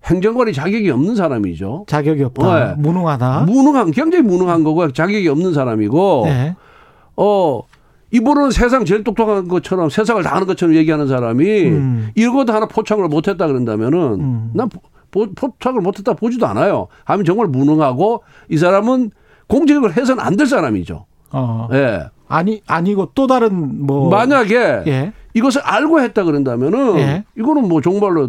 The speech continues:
Speaker 1: 큰 형사처벌을,
Speaker 2: 알고 있다면 배임이잖아요,
Speaker 1: 배임죄로
Speaker 2: 그거는.
Speaker 1: 형사처벌을
Speaker 2: 그렇죠.
Speaker 1: 받아야 될 사람이죠.
Speaker 2: 예. 근데 이제
Speaker 1: 그러니까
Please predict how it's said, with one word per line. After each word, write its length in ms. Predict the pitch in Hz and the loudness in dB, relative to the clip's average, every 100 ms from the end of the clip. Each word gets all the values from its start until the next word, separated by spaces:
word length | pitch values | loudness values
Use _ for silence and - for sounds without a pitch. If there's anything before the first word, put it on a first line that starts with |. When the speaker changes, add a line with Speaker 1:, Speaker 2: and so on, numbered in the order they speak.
| 127 - | -6 -8
Speaker 1:
큰 280 | - 330 | -2 0
형사처벌을, 960 | 269 202 196 - 147 127 117 156 110 85 | 0 0 -2 -4 -4 -2 0 0 -2 -2
Speaker 2:
알고 280 | 170 220 285 | -2 2 0
있다면 240 | 254 226 | 2 -2
배임이잖아요, 540 | 147 180 254 208 156 233 | 0 0 0 0 0 2
Speaker 1:
배임죄로 340 | 294 233 247 | 2 2 2
Speaker 2:
그거는. 60 | 175 | 2
Speaker 1:
형사처벌을 600 | 175 214 - 208 202 175 | 0 0 0 0 0 0
Speaker 2:
그렇죠. 380 | 160 143 - 160 | 0 -2 -4 0
Speaker 1:
받아야 320 | 185 233 214 | 2 4 4
될 160 | 165 | 2
사람이죠. 640 | 127 131 113 104 127 175 113 | 2 0 0 0 0 0 2
Speaker 2:
예. 280 | 143 131 139 | 0 -2 -4
근데 220 | - 240 | -2 0
이제 260 | 247 208 269 | 2 2 2
Speaker 1:
그러니까 280 | 269 202 | 2 0